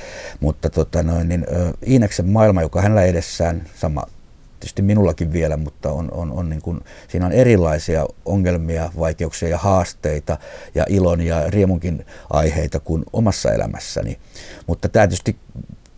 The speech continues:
pistää mut kysymään, että, että miten tässä kaksituhatta kymmenen-luvulla eletään tätä Suomea ja maailmaa eteenpäin. Ja tietysti jokaisella vanhemmalla on tietysti huoli siitä, että, ö, onko tää uusi pol-, sukupolvi, saako se kuitenkin vielä elää semmoisessa maailmassa, jota ei ole ilmastonmuutos tuhonnut ja niin edelleen.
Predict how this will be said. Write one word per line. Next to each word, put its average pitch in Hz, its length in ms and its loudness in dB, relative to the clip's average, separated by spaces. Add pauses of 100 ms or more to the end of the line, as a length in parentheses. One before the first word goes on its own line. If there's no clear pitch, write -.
pistää 101 320 2
mut 98 160 0
kysymään, 92 500 4
että, - 300 0 (160)
että 85 240 -4
miten 101 280 2
tässä - 260 -4
kaksituhatta - 440 -2
kymmenen-luvulla 82 640 0
eletään 82 400 2
tätä 73 180 -6
Suomea 78 380 -2
ja 76 80 -4
maailmaa 76 420 -4
eteenpäin. 53 720 -6
Ja 71 140 -6
tietysti 80 300 -6
jokaisella 92 420 0
vanhemmalla 95 500 2
on 92 60 0
tietysti 92 200 -6
huoli 101 280 2
siitä, 98 380 0
että, - 280 -2 (680)
ö, 76 180 0
onko 87 180 -2
tää 92 160 4
uusi 101 300 4
pol-, 98 260 4
sukupolvi, 95 720 2
saako 98 300 2
se 92 100 0
kuitenkin 95 480 2
vielä 95 200 4
elää 90 240 2
semmoisessa 95 300 0
maailmassa, 92 500 0
jota 85 160 0
ei 87 60 2
ole 90 100 2
ilmastonmuutos 85 680 0
tuhonnut 82 500 0
ja 82 60 0
niin 82 240 0
edelleen. 58 580 -4